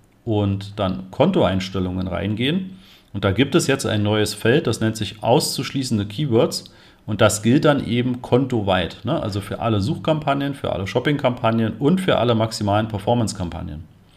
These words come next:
Ja, dann könnt ihr hier entsprechend eine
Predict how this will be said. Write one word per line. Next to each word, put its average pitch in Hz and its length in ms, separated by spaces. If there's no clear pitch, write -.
Ja, 113 160
dann 123 160
könnt 120 180
ihr 120 60
hier 127 240
entsprechend 113 500
eine 101 540